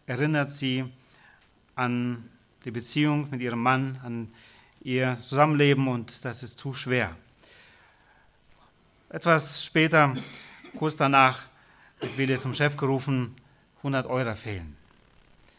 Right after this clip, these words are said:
Und der Verdacht war einfach auf ihn und war schwierig. Ich habe gerade Zeugnis gegeben und Willi hat ihr gerade gesagt,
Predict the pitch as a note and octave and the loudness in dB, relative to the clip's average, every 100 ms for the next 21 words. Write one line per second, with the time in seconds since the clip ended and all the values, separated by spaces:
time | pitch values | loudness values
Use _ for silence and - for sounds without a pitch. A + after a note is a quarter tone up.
0 | _ _ _ B2 A#2 - - - _ _ | _ _ _ -6 -6 -6 -12 -14 _ _
1 | _ _ _ _ C3+ C#3+ D#3+ E3 - D#3 | _ _ _ _ -4 2 10 10 10 6
2 | D3 D#3 D#3 D3+ D3 D3+ G#2 G2+ F#2+ - | 6 4 0 -2 -4 -4 -4 -6 -10 -16
3 | - _ _ _ _ B2+ B2+ C#3 C#3 D3 | -18 _ _ _ _ -2 4 4 4 2
4 | E3 D#3 C#3 D3+ C3+ D3 D#3+ D#3 C#3+ - | 2 2 0 -2 6 8 8 6 2 2
5 | F#3+ G3 F#3+ F3+ E3+ F3+ G#3 G3 F3 - | 6 6 4 2 2 4 4 4 -2 -4
6 | - - - - C#3 C#3 C#3 C3 D3 D3+ | -18 -20 -20 -10 -4 -4 -4 0 4 6
7 | E3 E3 D#3 F3 E3+ D#3 C#3 D3+ D3 | 6 4 8 10 10 4 8 8 8